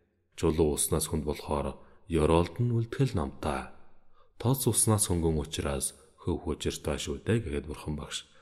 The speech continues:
"Залуу минь чи учир ёсны тухай сайн мэддэг мөртлөө бүхэн түгээмэл үйлчлэх номын хуулийг ойлгохыг хүсэхгүй байна" гэж үү.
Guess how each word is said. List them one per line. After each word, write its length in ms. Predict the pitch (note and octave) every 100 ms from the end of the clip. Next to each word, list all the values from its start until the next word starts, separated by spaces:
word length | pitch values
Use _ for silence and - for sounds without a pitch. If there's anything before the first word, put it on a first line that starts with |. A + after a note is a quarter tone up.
| - -
"Залуу 480 | E2+ F2 G2+ C#3
минь 240 | C#3 C3 -
чи 80 | F2+
учир 320 | E2 - F#2+
ёсны 240 | - F2
тухай 300 | D#2 - D#2
сайн 200 | - D#2
мэддэг 300 | C#2+ C2+ E2+
мөртлөө 500 | D2 - - - C#2 C2 - _ _ _ _ -
бүхэн 360 | D2+ - D#2+
түгээмэл 480 | - D2 E2 F2 D#2+
үйлчлэх 420 | D#2 - - C#2+ - - - - -
номын 400 | D#2 D2 F2+ G#2
хуулийг 360 | A#2+ A#2 A#2+ A2
ойлгохыг 340 | F2 - F#2 -
хүсэхгүй 420 | D2+ - - F#2
байна" 240 | D2 C#2
гэж 140 | C#2 -
үү. 80 | C#2+